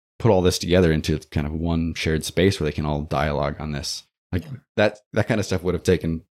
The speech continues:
Speaker 1: hundreds of
Speaker 2: Yeah.
Speaker 1: years, you know, before technology and the internet made this all really easy to do.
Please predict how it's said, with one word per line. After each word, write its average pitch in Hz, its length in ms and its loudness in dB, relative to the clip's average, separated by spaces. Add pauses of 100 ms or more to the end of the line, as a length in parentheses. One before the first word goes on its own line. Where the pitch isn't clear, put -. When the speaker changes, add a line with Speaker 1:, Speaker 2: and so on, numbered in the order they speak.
Speaker 1:
hundreds 90 420 0
of 85 140 2
Speaker 2:
Yeah. 95 180 4
Speaker 1:
years, 85 500 -2 (260)
you 85 120 -2
know, 78 140 0
before 80 480 -2 (260)
technology 78 520 2
and 78 100 -2
the 78 60 -2
internet 80 360 0
made 71 120 -6
this - 160 -12
all 73 180 -6
really 76 200 0
easy 78 240 0
to 71 100 -4
do. 85 220 0